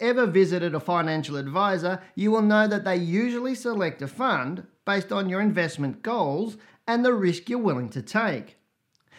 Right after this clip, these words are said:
And this process is no different when identifying stocks to include in your portfolio.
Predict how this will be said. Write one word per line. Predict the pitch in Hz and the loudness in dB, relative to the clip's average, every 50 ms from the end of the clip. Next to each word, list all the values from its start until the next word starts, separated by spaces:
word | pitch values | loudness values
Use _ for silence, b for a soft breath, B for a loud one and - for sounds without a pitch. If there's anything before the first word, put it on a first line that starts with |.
| B B | B B
And | - 226 220 214 | 2 4 6 6
this | 277 277 | 6 4
process | 277 - 254 254 247 220 220 226 220 202 | 0 -2 -2 -2 0 0 0 0 0 0
is | 196 226 220 180 | 0 -2 0 0
no | 180 190 190 202 220 247 240 | 2 2 2 2 2 0 0
different | 202 175 190 180 185 - 202 226 220 | 0 2 0 0 0 -2 -4 -2 -2
when | 208 208 208 202 | -2 0 0 0
identifying | 208 220 202 202 175 160 151 135 - 151 139 131 127 127 | 0 0 0 0 -2 -2 -2 -4 -4 -4 -4 -4 -4 -8
stocks | - - - 233 208 196 202 - | -8 -6 -2 0 0 0 0 -4
to | - 214 | -6 -4
include | 233 262 220 226 190 180 170 175 | -4 -4 -4 -2 -2 0 0 0
in | 175 175 | 0 0
your | 170 170 175 | 0 -2 -2
portfolio. | 175 - 190 190 185 - - - 208 233 247 247 240 208 165 123 104 104 | -2 -2 -2 -2 -2 -2 -4 -2 -2 0 0 0 0 0 -2 -2 -4 -8